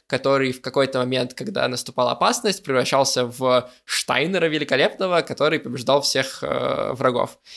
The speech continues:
И после этого, э, ребенок этот не помнил про этого великолепного Штайнера, он не знал, что он это делает.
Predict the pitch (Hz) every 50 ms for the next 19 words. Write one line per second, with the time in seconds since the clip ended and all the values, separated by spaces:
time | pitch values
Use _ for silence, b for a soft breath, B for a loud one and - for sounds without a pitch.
0 | B B B B - 156 143 131 127 123 123 120 123 120 - - 160 202 214 214
1 | 202 185 170 165 156 147 139 131 127 120 - - - - - - 113 123 131 127
2 | 127 127 127 127 127 131 131 135 - 139 - - 135 127 123 143 160 190 196 190
3 | 170 - 143 - - 139 131 - 135 123 123 120 120 120 - 113 110 127 123 -
4 | - 123 123 123 123 - - 123 127 123 135 120 120 - - 123 120 - - -
5 | 123 123 127 127 127 123 - - - - - - - - - - - - - -
6 | - - -